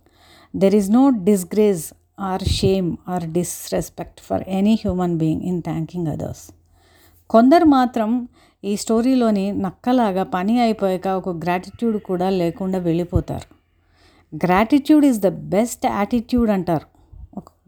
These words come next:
గొప్ప కొటేషన్ అది. "The vibration of gratitude attracts more positive things into life. In many occasions, it can resolve disputes, it can strengthen friendships, and it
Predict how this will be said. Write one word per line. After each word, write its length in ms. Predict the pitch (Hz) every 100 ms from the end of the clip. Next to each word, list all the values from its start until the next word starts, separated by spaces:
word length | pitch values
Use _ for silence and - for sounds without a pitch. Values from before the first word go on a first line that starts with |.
| -
గొప్ప 180 | 170 214
కొటేషన్ 560 | - 170 180 175 190 143
అది. 120 | 131 _ _ _ _ - - _ _ _ - 180
"The 120 | 165
vibration 640 | 190 226 226 254 233 233
of 100 | 208 190 _ _ -
gratitude 560 | 180 185 202 - 175 - _ _ _ -
attracts 800 | 185 190 180 - - - - - 190
more 180 | 214 208 185
positive 420 | 185 202 196 220 -
things 280 | 185 190 185
into 200 | 170 165
life. 440 | 151 127 156 - - _ _ _ _ _ _ _ _ _ _ _ _ 208
In 100 | 208
many 440 | 208 208 269 285
occasions, 500 | 233 226 220 202 160 - - _ _ _ _ 175
it 60 |
can 260 | - 175 165
resolve 380 | 175 190 208 190
disputes, 640 | 180 196 - 233 233 - - _ _ _ 165
it 60 |
can 200 | 160 175
strengthen 500 | 165 - 196 208 233
friendships, 560 | 233 - 220 - 240 - - _ _ _ 214
and 160 |
it 40 | 214